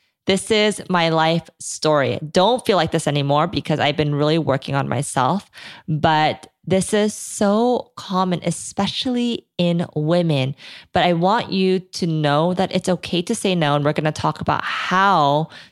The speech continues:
to not feel guilty when you say no. And number four, you don't speak up when you are treated poorly. And again, this kind of goes back to the whole martyr syndrome,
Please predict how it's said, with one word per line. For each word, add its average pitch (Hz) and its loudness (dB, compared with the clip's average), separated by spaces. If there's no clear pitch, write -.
to 175 0
not 156 2
feel 165 2
guilty 143 -2
when 139 -2
you 131 -2
say 135 -4
no. 101 -2
And 208 2
number 196 2
four, 196 0
you 185 0
don't 180 2
speak 190 -2
up 190 0
when 170 2
you 170 -2
are 165 2
treated 180 -2
poorly. 202 -4
And 180 2
again, 165 2
this 165 0
kind 190 -2
of 185 -2
goes 165 0
back 151 0
to 160 -2
the 156 0
whole 165 2
martyr 143 0
syndrome, 131 -4